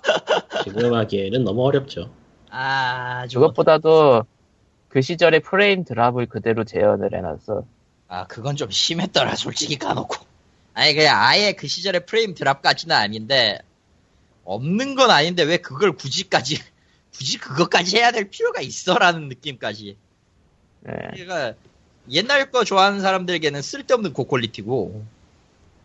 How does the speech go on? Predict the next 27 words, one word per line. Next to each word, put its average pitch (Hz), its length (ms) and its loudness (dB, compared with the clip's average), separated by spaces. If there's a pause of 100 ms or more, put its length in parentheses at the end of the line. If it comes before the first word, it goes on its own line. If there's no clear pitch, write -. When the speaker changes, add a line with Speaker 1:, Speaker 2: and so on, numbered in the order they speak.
(160)
Speaker 1:
지금 240 720 0
이걸 165 360 2
잡는 151 460 -2
사람 160 340 2
시점에서는 117 680 -6 (560)
이 131 80 -6
새끼들 175 380 4
발적화했네? 156 840 2
이런 139 260 -2
얘기 127 180 -6
나오기 110 320 -4
딱 - 160 -8
좋은 170 180 -8
물건이죠. 85 520 -14 (300)
Speaker 3:
음. 107 380 -10 (220)
Speaker 1:
그리고 214 260 -4
위쳐 208 420 2
원을 160 600 4 (300)
왜 165 220 2
다시 156 280 0
잡았냐면은, 127 840 -2 (680)
최근에 247 320 -2
위쳐 160 240 0
쓰리 180 360 2
그, 113 540 2 (380)
나왔-, 127 400 4
저 117 300 2